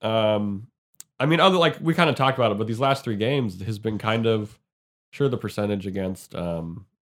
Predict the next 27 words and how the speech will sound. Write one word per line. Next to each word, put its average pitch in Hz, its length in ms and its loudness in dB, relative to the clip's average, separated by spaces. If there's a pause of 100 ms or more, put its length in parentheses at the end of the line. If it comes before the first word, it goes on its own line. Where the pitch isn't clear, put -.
(500)
you 98 80 -10
know, 82 220 -8
the, 78 240 -10
the 87 80 -12
Raptors 92 260 -8
wasn't 90 180 -6
necessarily 90 280 -6
the 85 60 -10
best, 110 280 -4
but 95 300 -4
he's 127 160 -6
kinda 143 260 -4
doing 135 560 -2 (680)
what 127 220 -12 (100)
we 104 160 -10
all 120 400 -6 (140)
wanted 110 360 0
him 117 160 -2
to 107 80 -2
do 113 240 -2
from 113 200 -2
the 107 60 -4
start 226 220 -2
of 110 40 -2
the 85 60 -6
season, - 280 -14
right? 143 240 -8